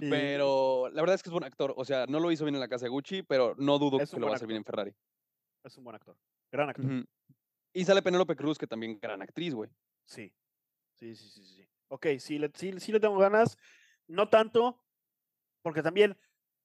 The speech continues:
Speaker 1: eh, creo que hemos dicho ya en, eh, en otras ocasiones, o que he expresado mi opinión de que yo de carros no sé,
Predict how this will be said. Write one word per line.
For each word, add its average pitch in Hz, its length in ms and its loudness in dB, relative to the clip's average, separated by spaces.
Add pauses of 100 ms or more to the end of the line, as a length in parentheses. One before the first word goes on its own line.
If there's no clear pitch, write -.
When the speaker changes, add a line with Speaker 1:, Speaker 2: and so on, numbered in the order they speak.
(640)
Speaker 1:
eh, 147 140 -12
creo 170 140 -10
que 190 80 -6
hemos 175 180 -10
dicho 165 240 -10
ya 151 200 6
en, 135 320 -6
eh, 120 200 2
en 131 120 -6
otras 127 220 -6
ocasiones, 131 300 -4
o 123 80 2
que 131 320 6
he 131 60 6
expresado 127 540 4
mi 131 100 0
opinión 151 200 -4
de 127 80 2
que 117 160 0
yo 143 200 6
de 135 120 6
carros 139 360 0
no 135 80 -10
sé, 220 240 -2